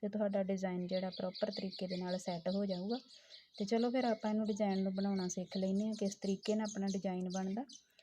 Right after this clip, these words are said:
ਵੀਡੀਓ ਸ਼ੁਰੂ ਕਰਨ ਤੋਂ ਪਹਿਲਾਂ ਰਿਕੁਐਸਟ ਹੈ ਜੀ, ਚੈਨਲ 'ਤੇ ਜਿਹੜੇ ਨਵੇਂ ਆਏ ਹੋ, ਜਿਨ੍ਹਾਂ ਨੇ ਹਾਲੇ ਤੱਕ ਚੈਨਲ ਨੂੰ ਸਬਸਕ੍ਰਾਈਬ ਨਹੀਂ ਕੀਤਾ ਤਾਂ ਪਲੀਜ਼ ਜ਼ਰੂਰ ਕਰੋ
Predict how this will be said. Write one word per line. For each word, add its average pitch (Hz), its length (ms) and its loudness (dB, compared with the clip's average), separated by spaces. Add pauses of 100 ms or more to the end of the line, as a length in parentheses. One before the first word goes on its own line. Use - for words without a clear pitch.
(140)
ਵੀਡੀਓ 226 320 4
ਸ਼ੁਰੂ 233 240 4
ਕਰਨ 220 240 2
ਤੋਂ 214 120 2
ਪਹਿਲਾਂ 208 320 2
ਰਿਕੁਐਸਟ 196 440 0
ਹੈ 214 80 6
ਜੀ, 208 120 0
ਚੈਨਲ 185 360 0
'ਤੇ 190 120 0
ਜਿਹੜੇ 196 240 0
ਨਵੇਂ 180 340 0
ਆਏ 185 160 2
ਹੋ, 202 60 2
ਜਿਨ੍ਹਾਂ 196 260 2
ਨੇ 202 80 2
ਹਾਲੇ 190 260 -2
ਤੱਕ 175 240 -4
ਚੈਨਲ 185 480 -2
ਨੂੰ 208 100 2
ਸਬਸਕ੍ਰਾਈਬ 190 640 -2
ਨਹੀਂ 185 240 0
ਕੀਤਾ 202 280 -2
ਤਾਂ 202 140 -2
ਪਲੀਜ਼ 196 540 -4
ਜ਼ਰੂਰ 190 320 -2
ਕਰੋ 214 260 0